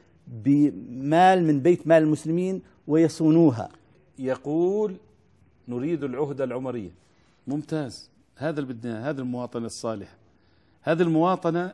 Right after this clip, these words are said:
Speaker 2: اللي خلتنا إحنا، إحنا، أنا جدي كان اللي هو تميم الدار رضي الله عنه نصراني راهب وعصري، أسلم هو جماعته حتى قبل ما يجي الإسلام على الشام،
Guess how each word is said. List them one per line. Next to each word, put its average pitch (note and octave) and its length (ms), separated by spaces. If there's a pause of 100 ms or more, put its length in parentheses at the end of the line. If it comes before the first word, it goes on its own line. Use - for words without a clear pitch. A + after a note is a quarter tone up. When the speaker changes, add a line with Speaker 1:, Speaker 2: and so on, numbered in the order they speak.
(160)
Speaker 2:
اللي C#3+ 240
خلتنا F3 580
إحنا، D#3+ 520
إحنا، D3+ 220 (380)
أنا F#3+ 220
جدي C#3+ 480
كان D3 380
اللي A#2+ 240
هو C#3 80
تميم C#3 260
الدار A#2+ 280
رضي A#2 200
الله A2+ 120
عنه A2+ 120 (320)
نصراني E3 500
راهب E3 280
وعصري، D3 420 (640)
أسلم F#3+ 300
هو F3+ 160
جماعته F3+ 400
حتى F3 220
قبل F3+ 540
ما A#2 280
يجي A#2 200
الإسلام A#2 420
على G#2 100
الشام، F2+ 320